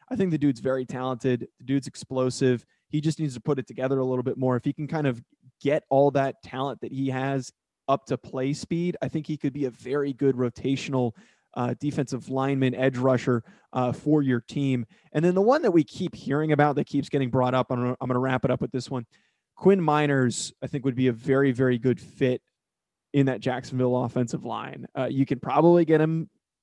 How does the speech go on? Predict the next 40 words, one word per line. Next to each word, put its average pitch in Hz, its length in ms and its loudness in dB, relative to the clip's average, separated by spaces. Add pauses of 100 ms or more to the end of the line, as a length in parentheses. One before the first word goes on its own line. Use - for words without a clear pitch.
(460)
sometime 151 640 0
in 139 80 -2
round 135 320 -2
three, 143 180 0
round 139 300 -2
four. 135 440 4
He 123 100 0
probably 143 260 4
won't 147 160 6
last 139 240 -2
much 143 180 -4
longer 139 300 0
than 147 120 0
that 131 180 -2
because 127 240 -2
I - 20 0
think 131 140 -6
a 135 40 -4
lot 135 160 -2
of 127 60 -2
teams 131 240 -6
are 123 140 2
in 120 80 -2
love 147 160 0
with 160 120 0
him. 123 220 0 (420)
But 135 140 0
the 135 80 -2
dude 190 380 6
is 135 640 4
a, 120 220 0
a 139 40 -6
baller. 101 440 -8 (120)
He 143 340 6
is 131 420 6
a, 131 220 -8
a 123 160 -16
monster. 143 640 2
Th-, 120 180 -4
uh, 85 80 -10